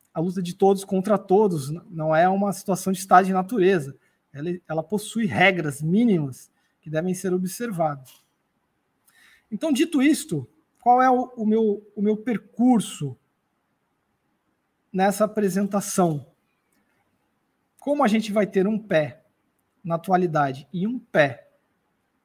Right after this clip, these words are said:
em uma reflexão de maior horizonte, que vai tentar buscar insumos,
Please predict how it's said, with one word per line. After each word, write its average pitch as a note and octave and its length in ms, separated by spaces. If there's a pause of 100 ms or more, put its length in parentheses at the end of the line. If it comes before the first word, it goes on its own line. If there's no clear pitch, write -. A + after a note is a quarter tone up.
(180)
em F3 100
uma F3 120
reflexão F3+ 840
de E3 140
maior F3+ 320
horizonte, F#3 840 (420)
que D#3 80
vai F3+ 160
tentar G3 300
buscar F#3 840 (200)
insumos, F3+ 800